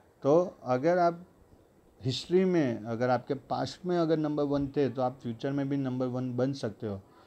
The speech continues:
Because जो भी हमारा नॉलेज था, वो हमारे माइंड से कहीं ना कहीं डिसअपीयर हुआ है, पर जो हमारे जीन्स है,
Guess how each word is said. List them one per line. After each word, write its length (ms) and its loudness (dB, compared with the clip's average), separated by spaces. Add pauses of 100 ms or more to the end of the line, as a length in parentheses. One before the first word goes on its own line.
(320)
Because 340 2 (1500)
जो 300 4
भी 200 2
हमारा 340 4
नॉलेज 560 2
था, 120 2
वो 360 0
हमारे 400 2
माइंड 520 2
से 360 0 (100)
कहीं 200 2
ना 120 2
कहीं 300 -2
डिसअपीयर 560 0
हुआ 240 0
है, 120 -4
पर 180 -4
जो 180 -2
हमारे 320 2
जीन्स 580 6
है, 180 -8